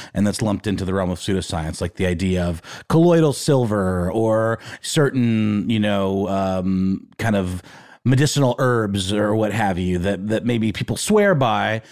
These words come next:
and they swear that it changes their entire life when they take witch hazel, uh, but then science maybe says, "Well, mm, the, the jury's still out on that."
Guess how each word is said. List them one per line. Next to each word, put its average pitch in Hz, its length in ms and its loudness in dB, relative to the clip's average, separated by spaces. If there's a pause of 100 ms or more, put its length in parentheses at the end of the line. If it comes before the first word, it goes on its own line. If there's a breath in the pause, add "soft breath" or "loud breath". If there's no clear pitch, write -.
(120)
and 113 100 2
they 117 60 2
swear 170 420 2
that 120 140 0
it 107 100 -4
changes 135 380 0
their 123 100 0
entire 135 380 0
life 147 280 2
when 123 120 -2
they 120 100 0
take 113 260 -4
witch 156 280 0
hazel, 104 520 0 (240 loud breath)
uh, 107 300 0
but 104 240 -2
then 117 220 2
science 110 500 -2
maybe 113 500 0
says, 123 300 -2
"Well, 302 500 2
mm, 214 320 2
the, 190 120 2
the 160 140 2
jury's 143 340 2
still 110 180 0
out 90 140 -2
on 76 100 -10
that." - 180 -12